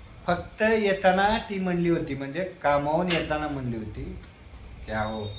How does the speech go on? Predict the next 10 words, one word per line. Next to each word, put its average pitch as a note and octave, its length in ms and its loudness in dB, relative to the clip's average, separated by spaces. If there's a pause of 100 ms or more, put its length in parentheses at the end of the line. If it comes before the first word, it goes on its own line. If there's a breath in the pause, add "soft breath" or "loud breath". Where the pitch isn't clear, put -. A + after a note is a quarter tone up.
(360)
येताना A#2 440 -4
पाणीपुरी A2 680 -4
घेऊन G2+ 220 -8
या." - 1600 -16
आणि C#3+ 140 -2
माझ्या F3+ 580 4
लक्षात G#3 420 4
तेवढं F3+ 480 0
झालं D3+ 380 2
नाही, D3+ 220 -8